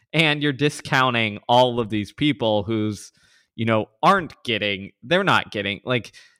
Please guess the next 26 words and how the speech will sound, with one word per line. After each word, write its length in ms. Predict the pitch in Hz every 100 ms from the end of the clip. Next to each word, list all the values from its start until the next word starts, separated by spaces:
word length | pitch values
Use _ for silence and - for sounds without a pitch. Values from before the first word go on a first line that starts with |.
| _ -
Joe 300 | 123 165 165
Blow 600 | 151 143 143 143 131 117 -
at 360 | 117 117 113 107 - _ _ _
so-and-so 800 | - - - 135 135 120 - 127
university 960 | 117 117 127 110 117 120 - 104 104 107 135
isn't 360 | 151 139 101
getting 380 | 117 98 90 85 _ _ _ _
funding 640 | - 107 95 95 101 107
or 160 | 95 90 -
kickbacks 680 | 101 - 95 98 101 -
or 100 | 101
whatever 480 | 92 95 92 90 95
from 300 | - 101 101
this 160 | 104 -
stuff. 340 | - 113 151 _ _ _ _ _ _ _ -
It's 220 | 131 -
just, 380 | 180 165 - -
it's 220 | 135 117
just 300 | 165 156 -
kinda 280 | - 139 101
nuts. 500 | 90 90 - - -
So 300 | - - 165
as 160 | 196 214
I 80 |
said, 480 | 208 - 170 135 104
like, 240 | 123 117